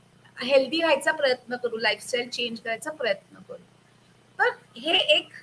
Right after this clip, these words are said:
अ, म्हणजे एक पॉइंट असा आहे, तर त्याला कॉन्फिडन्स देणे त्याच्याबरोबर त्याच्या जर्नीमध्ये इन्क्लूड होणं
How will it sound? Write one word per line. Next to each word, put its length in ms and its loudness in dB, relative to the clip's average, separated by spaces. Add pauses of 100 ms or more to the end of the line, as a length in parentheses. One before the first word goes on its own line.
(460)
अ, 160 0 (360)
म्हणजे 380 0 (220)
एक 220 -4
पॉइंट 280 4
असा 220 4
आहे, 260 0
तर 60 -6
त्याला 200 -2
कॉन्फिडन्स 760 2
देणे 440 4 (300)
त्याच्याबरोबर 560 2
त्याच्या 540 4 (220)
जर्नीमध्ये 600 2
इन्क्लूड 580 -2
होणं 280 0